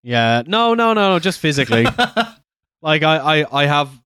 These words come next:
Speaker 1: almost run out of, like, a lot of space on my arms, so I'm putting stuff on my legs, and I'm figuring out what I'm going to, like, get on my chest and stomach, but then
Speaker 2: Run out of space in your arms, so you're putting stuff on your nipples.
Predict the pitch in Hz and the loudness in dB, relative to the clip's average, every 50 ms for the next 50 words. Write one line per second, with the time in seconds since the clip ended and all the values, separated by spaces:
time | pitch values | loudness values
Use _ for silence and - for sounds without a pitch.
0 | _ _ _ - 151 156 160 160 156 156 139 - 143 139 131 131 127 127 131 - | _ _ _ -2 0 0 2 2 2 0 0 0 -2 0 2 2 2 2 0 0
1 | 135 117 131 120 117 113 123 120 113 113 113 - - 120 113 113 - - 120 113 | -2 -2 0 0 2 2 2 2 4 2 0 0 -2 -2 -2 -2 -2 -2 0 0
2 | 113 110 110 110 113 113 113 113 113 107 - - 110 104 104 101 107 101 _ - | 2 2 2 2 0 0 0 -2 -4 -8 -12 -12 -12 -12 -12 -12 -14 -18 _ -18
3 | 120 113 120 113 - 117 - - 110 107 107 113 135 151 160 160 156 151 135 - | -14 -12 -12 -10 -10 -12 -8 -8 -8 -6 -4 -2 0 2 2 2 2 0 -2 -4
4 | 120 117 110 _ _ _ _ _ _ _ _ - 113 117 117 113 117 - - - | -6 -6 -6 _ _ _ _ _ _ _ _ -8 -4 -2 -2 -2 -4 -6 -4 -4
5 | 131 117 127 120 120 117 117 113 113 107 113 113 110 110 113 110 107 107 104 - | -2 0 0 0 0 2 2 2 0 2 2 2 2 2 2 0 0 -2 -4 -2
6 | 127 120 113 107 - 120 113 107 101 - _ _ _ _ - - 113 110 - - | 0 0 0 0 0 0 0 0 0 -2 _ _ _ _ -14 -10 -10 -10 -10 -12
7 | _ _ - 127 123 - 117 117 117 117 117 113 - - 127 117 - - 135 117 | _ _ -10 -8 -6 -4 -4 -2 0 0 -2 -2 -2 -2 -4 -4 -4 -4 -6 -6
8 | 113 - - 143 143 147 147 143 - - - - 131 - - 127 123 123 120 117 | -6 -4 -2 0 0 2 0 0 -2 -8 -8 -8 -8 -4 0 0 2 2 2 0
9 | 113 107 104 _ _ - - _ - - 151 156 170 170 180 180 180 180 - - | -2 -6 -8 _ _ -20 -20 _ -18 -6 -2 0 2 2 2 2 2 0 -2 -2
10 | 175 170 165 - 180 170 165 160 - 165 160 151 147 139 139 147 139 135 131 127 | 0 0 0 0 2 2 2 2 2 2 2 4 2 2 2 2 0 0 2 0
11 | 123 120 120 - _ _ _ _ _ _ _ _ _ _ _ _ - 147 143 - | 0 -2 -2 -6 _ _ _ _ _ _ _ _ _ _ _ _ -4 -4 -2 -2
12 | 135 - 165 139 165 165 180 196 202 175 151 139 - - - - - - - - | -2 -4 -4 -2 0 0 2 2 2 2 2 0 -4 -8 -12 -6 -2 -2 -2 -2
13 | - - - - | -4 -8 -12 -16